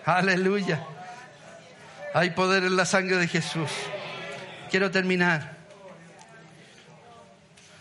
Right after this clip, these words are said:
Y vino y anunció las buenas nuevas de paz a vosotros que estabais lejos y a los que estaban cerca,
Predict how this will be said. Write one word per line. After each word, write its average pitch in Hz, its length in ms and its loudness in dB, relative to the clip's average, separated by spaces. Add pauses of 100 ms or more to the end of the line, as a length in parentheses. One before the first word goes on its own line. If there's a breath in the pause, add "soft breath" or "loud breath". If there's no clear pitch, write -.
(300 loud breath)
Y 196 120 4
vino 220 320 2
y 190 160 4
anunció 185 420 2
las 196 160 4
buenas 190 260 2
nuevas 180 600 0
de 170 100 0
paz 175 420 -4 (300 loud breath)
a 175 120 4
vosotros 185 440 0
que 180 100 2
estabais 185 380 2
lejos 180 600 0 (580 loud breath)
y 139 40 -4
a 160 80 4
los 165 140 2
que 170 80 -2
estaban 165 320 2
cerca, 175 380 0